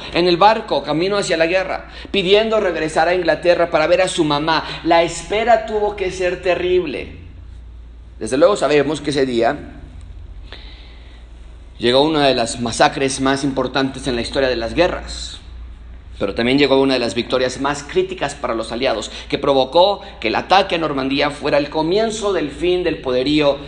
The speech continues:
de Alemania. Esperar no es una de nuestras grandes virtudes, virtudes, ¿no es verdad?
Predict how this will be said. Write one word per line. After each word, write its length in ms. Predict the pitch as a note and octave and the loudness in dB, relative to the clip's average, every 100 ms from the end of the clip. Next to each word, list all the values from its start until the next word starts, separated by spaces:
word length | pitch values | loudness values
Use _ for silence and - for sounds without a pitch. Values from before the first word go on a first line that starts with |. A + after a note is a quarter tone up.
| - | -6
de 100 | A#2+ | 0
Alemania. 500 | B2 A#2+ A#2 G#2 F#2 - - - - - - - - - - - - - - - | 2 2 0 -2 -6 -10 -12 -14 -14 -16 -16 -16 -16 -16 -16 -16 -14 -14 -16 -4
Esperar 420 | - - A#3+ C#4+ | 0 4 6 6
no 100 | D4 | 4
es 100 | C#4 | -2
una 180 | B3 B3 | 0 0
de 80 | A3+ | 0
nuestras 360 | F#3 - F3 | -2 -4 -2
grandes 320 | F#3 F3+ F3 D#3 | 0 0 0 -2
virtudes, 640 | D#3 F3+ E3 A2 - - | 0 2 2 2 -4 -4
virtudes, 440 | C#3+ D3 F3 B2+ | -2 2 0 0
¿no 60 | D3+ | -2
es 80 | C3+ | -2
verdad? 520 | B2 B2 C#3 - - | -2 -2 -4 -10 -16